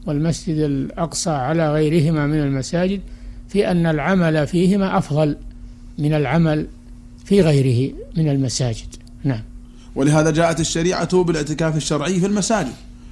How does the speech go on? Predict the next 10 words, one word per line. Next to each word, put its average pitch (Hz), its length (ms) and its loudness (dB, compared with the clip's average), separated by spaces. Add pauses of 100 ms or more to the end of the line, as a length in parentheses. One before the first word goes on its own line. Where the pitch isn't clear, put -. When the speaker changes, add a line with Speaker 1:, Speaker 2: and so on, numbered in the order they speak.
(420)
Speaker 2:
بدل 175 280 4
ما 180 140 4
كان 170 220 0
يفعل 165 320 0
قبل 160 260 -2
الإسلام 160 420 0
من 151 120 2
المجاورة 151 600 4
بغار 143 320 0
حراء، 135 540 -2